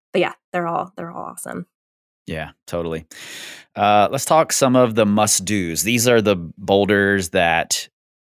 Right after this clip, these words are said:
Speaker 2: at their grade are kind of the archetypal style for the area that you think really say,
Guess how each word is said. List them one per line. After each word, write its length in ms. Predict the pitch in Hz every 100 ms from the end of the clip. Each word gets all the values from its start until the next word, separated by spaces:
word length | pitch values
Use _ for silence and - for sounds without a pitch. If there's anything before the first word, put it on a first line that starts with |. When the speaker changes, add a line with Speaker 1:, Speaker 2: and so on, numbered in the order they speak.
| _ -
Speaker 2:
at 260 | 104 104 110
their 200 | 113 107
grade 720 | 92 92 90 87 87 87 85 -
are 120 | 90 82
kind 300 | - 90 90
of 200 | 82 78
the 400 | 85 82 76 - 90
archetypal 880 | 92 - - - 95 90 90 87
style 920 | 85 - - 85 87 95 90 90 90 87
for 280 | - 92
the 180 | 90 -
area 540 | 90 82 85 85 82 82
that 140 | 82
you 160 | 113 131
think 460 | - 110 98 - _ - - _
really 360 | 87 95 95 98
say, 640 | - - 87 87 87 82